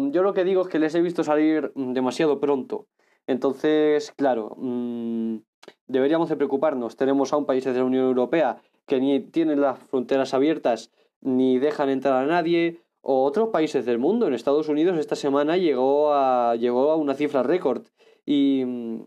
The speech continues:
y bueno, y en México también, que esto algo ma-, también que es, es bastante triste,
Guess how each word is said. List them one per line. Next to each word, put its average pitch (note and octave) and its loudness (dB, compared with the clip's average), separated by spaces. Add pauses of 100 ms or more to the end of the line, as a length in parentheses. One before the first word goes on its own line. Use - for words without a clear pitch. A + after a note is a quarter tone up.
(240)
y C#3 0
bueno, C#3+ 2
y A#2+ 2
en A2+ 0
México C#3+ 0
también, D3 0
que B2+ 0
esto C3 0
algo B2+ 2
ma-, B2 0
también B2 -2
que A#2 2
es, A2+ -4
es B2+ -2
bastante B2 -2
triste, D3+ -2